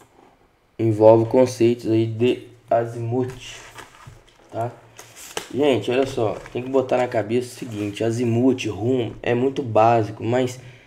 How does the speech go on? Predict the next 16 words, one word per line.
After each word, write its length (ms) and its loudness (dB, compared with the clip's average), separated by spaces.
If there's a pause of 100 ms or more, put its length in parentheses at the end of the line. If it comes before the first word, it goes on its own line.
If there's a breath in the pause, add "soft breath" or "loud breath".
(280 loud breath)
todo 260 8
concurso 840 0
tem, 320 2
tá? 280 0
Na 100 2
área 220 2
de 60 -10
topografia 680 0
vai 240 2
cair 400 -4
rumo 260 -2
e 40 -2
azimuth. 480 -2
Então, 260 0
às 80 0
vezes, 400 2